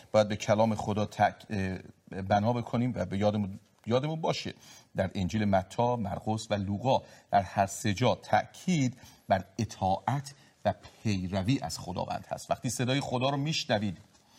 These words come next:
که شما رو میخونه برای خدمت، برای صید و صیادی برید، یادتون باشه این کار کاری است که تأثیرش نه فقط در این دنیا، بلکه در ابدیت خواهد بود، در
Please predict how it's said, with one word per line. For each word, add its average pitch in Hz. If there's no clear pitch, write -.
که 107
شما 110
رو 127
میخونه 123
برای 107
خدمت، 104
برای 101
صید 117
و 110
صیادی 104
برید، 113
یادتون 131
باشه 110
این 117
کار 113
کاری 113
است -
که 104
تأثیرش 110
نه 156
فقط 113
در 98
این 101
دنیا، 110
بلکه 101
در 107
ابدیت 107
خواهد 80
بود، -
در 95